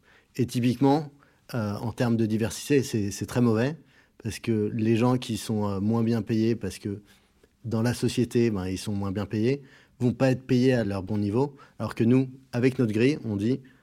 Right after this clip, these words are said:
Voilà ton niveau d'expérience, ton niveau de compétence, tu reçois ce salaire. » Et parfois, ça peut être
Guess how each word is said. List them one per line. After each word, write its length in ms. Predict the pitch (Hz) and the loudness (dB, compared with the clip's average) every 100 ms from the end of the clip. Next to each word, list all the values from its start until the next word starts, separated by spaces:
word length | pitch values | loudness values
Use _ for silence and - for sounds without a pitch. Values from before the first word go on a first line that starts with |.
| _ _ | _ _
Voilà 340 | 113 113 120 123 | -2 2 2 2
ton 180 | 117 107 | 0 0
niveau 300 | 107 104 104 | 0 0 0
d'expérience, 520 | 104 107 101 107 104 | -2 -2 -2 -2 -4
ton 140 | 104 | -6
niveau 240 | 101 98 104 | -4 -4 -4
de 80 | |
compétence, 560 | - 101 95 113 131 - _ _ _ _ _ | -6 -8 -4 -4 -6 -10 _ _ _ _ _
tu 100 | - | -6
reçois 500 | 107 104 - 110 101 - _ - | -2 -2 -2 -4 -4 -8 _ -8
ce 180 | - | -2
salaire. » 380 | 127 107 104 127 131 - _ - | 0 0 0 -2 -6 -18 _ -6
Et 100 | 123 | -4
parfois, 360 | 147 - 127 | -4 -2 0
ça 140 | 131 117 | 0 -2
peut 140 | 104 | -4
être 260 | 107 - | -6 -6